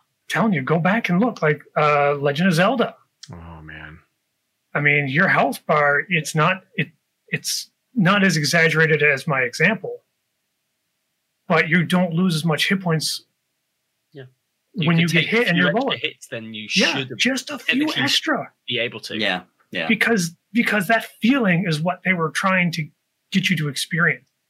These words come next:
Speaker 4: Yeah, danger. Yeah.
Speaker 2: Yeah.
Speaker 1: Exactly. And the, and the thing is, developers just don't care about that anymore. They're just like, "Oh, just give 'em a health bar, give 'em a mana, give 'em a mana bar and have 'em go."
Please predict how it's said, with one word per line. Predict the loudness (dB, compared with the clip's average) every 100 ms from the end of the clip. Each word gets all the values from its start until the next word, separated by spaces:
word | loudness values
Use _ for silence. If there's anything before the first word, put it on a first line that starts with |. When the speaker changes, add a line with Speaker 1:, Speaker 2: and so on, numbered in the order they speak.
| _ _ -6
Speaker 4:
Yeah, | -2 0
danger. | 0 0 0 -4 -10 -4
Yeah. | -2 -2 -4 _
Speaker 2:
Yeah. | -8 -4
Speaker 1:
Exactly. | 2 2 4 0 0
And | 2 4
the, | 2 2
and | 0
the |
thing | 2 4 4
is, | 2 -2 _ _ _ _ _ _ _
developers | -2 0 0 0 0
just | -4 -4
don't | -6 -4
care | 2 2
about | 2 -2 -6
that | -8
anymore. | -8 -10 -6
They're | -4
just | -2 0
like, | 2 4
"Oh, | 4
just | 2 0
give | 2 2
'em | 2
a |
health | 2 0 0
bar, | 0 2
give | 0
'em | 0
a |
mana, | 0 -2 -2 -10 -6
give | -4 -4
'em | -6
a |
mana | 0 0 0
bar | 0 2 2
and | 0
have | -2
'em | 0
go." | 0 -2